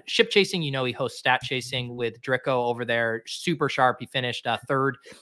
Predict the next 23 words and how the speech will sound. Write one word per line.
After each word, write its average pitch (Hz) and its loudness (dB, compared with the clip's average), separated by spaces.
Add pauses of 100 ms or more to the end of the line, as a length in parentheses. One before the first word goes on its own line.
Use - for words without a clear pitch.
(120)
in 165 2
the 135 2
Dog 131 6
Bowl, 127 4
and 117 -2
he 131 -2
has 117 2
devoted 123 -2
so 143 -2
much 135 -4
time 120 -2 (320)
and 123 0 (100)
effort 135 4
into 127 -8
thinking 185 0
about 147 4
this 151 -4
contest 131 -2
and 127 -10
now 135 6
kind 135 -2
of 117 -6
articulating 123 -2